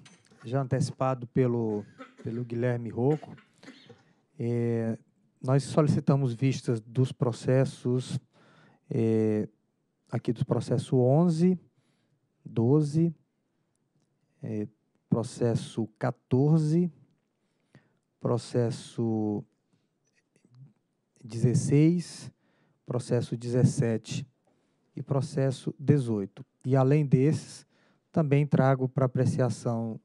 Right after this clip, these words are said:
é, do, da diretoria o item treze, e aí de minha relatoria, e o item treze, exatamente. É,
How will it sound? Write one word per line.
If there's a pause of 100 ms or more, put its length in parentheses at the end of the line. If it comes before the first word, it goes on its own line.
é,
do,
da
diretoria (320)
o
item
treze,
e
aí
de
minha
relatoria, (600)
e (280)
o
item
treze,
exatamente. (1300)
É,